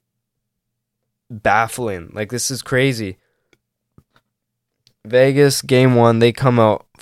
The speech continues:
firing on all cylinders. They, you know, like, Pietrangelo has been an absolute, the M V P, in my opinion, this series for Vegas. And they, uh, take a commanding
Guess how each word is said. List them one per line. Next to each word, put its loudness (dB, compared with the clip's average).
firing 0
on 0
all 2
cylinders. -2
They, -2
you -2
know, 2
like, -2
Pietrangelo 0
has -4
been -4
an -2
absolute, -6
the -4
M 0
V -2
P, -4
in -4
my 0
opinion, -6
this -4
series -6
for -12
Vegas. -6
And -2
they, 2
uh, 6
take -4
a -18
commanding 0